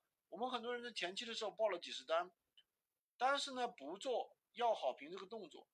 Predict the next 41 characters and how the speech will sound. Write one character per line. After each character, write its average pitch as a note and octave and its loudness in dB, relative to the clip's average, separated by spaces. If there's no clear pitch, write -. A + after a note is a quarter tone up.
有 G3 -6
可 A#3 -2
能 G3+ -6
都 G#3+ -4
导 C#3+ 4
致 - -14
这 A3+ -6
个 G3 -6
产 D#3 -2
品 D#3 -12
后 G3+ -10
期 F#3+ -6
就 F#3+ -10
不 A3 -14
出 - -12
单 B2+ 6
了。 A2+ -6
所 B3 -2
以 C#4 0
说 C4+ 2
大 C4 6
家 A#3 10
做 A#3 -2
事 A#3+ -4
情 C3+ -2
啊， A#2 -4
一 A#2 -10
定 G3 -14
要 F#3+ 4
有 C3 -4
头 C#3 -6
有 D#3 -6
尾， E3+ -8
一 C#3+ -18
定 F#3 -10
要 A3+ 6
把 A#2+ 4
这 - -8
个 F3+ -2
好 A#2+ -2
评 D3 -16